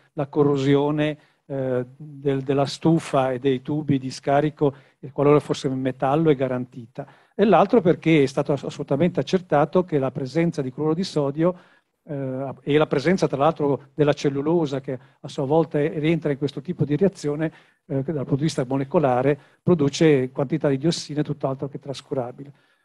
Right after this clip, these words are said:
Quindi, come dire, l'idea di dar fuoco ai mucchi di legname spiaggiato non è una bella idea, e bisognerebbe trovare delle alternative, eh, che potrebbe anche essere quella di un lavaggio e poi una, un pa-, una, un uso, una,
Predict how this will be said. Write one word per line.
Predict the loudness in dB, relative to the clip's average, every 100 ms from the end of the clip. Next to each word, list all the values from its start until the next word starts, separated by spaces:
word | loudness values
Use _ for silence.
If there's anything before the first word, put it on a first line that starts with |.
| _ _
Quindi, | 4 6 6
come | 6 6
dire, | 6 4
l'idea | 2 2 4 6 6 4
di | 0
dar | 2 2 0
fuoco | -2 2 2 2 -2 -2 0
ai | -2 -4 -6 -4
mucchi | -2 -2 -4 -6
di | -4 -2
legname | 0 0 2 4 4 4 2
spiaggiato | 0 -8 -4 -4 -2 -4 -4 -6 -6 -6 _ _ -4
non | 0
è | 2
una | 2 2
bella | 2 2
idea, | 2 4 4
e | 2
bisognerebbe | 0 0 -2 -2 -2
trovare | -2 -2 -4
delle | -4 -4 -6
alternative, | -8 -8 -6 -6 -4 -2 2 2 0 -14 _ _
eh, | -6
che | -2 0
potrebbe | 2 2 2
anche | 0 -2
essere | -2 0 -2
quella | 0 2 2
di | 2 -2 -4 -10
un | -12 -4
lavaggio | -2 2 2 2 2 4 4 4 -6 _ -4
e | -2
poi | 2 4 6 6
una, | 4 2 0 -2 -6
un | -16 -14 -16 -2
pa-, | -2 0 0
una, | 0 2 2
un | 4 6
uso, | 6 6 4 4
una, | 0